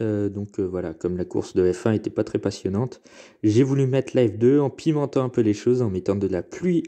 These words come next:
à Spa. Et oui, quand il y a de la pluie à Spa, on arrive à rouler quand même,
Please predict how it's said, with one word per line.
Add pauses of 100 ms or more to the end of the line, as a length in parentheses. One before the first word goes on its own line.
à
Spa. (500)
Et
oui,
quand
il
y
a
de
la
pluie
à
Spa,
on
arrive
à
rouler
quand
même,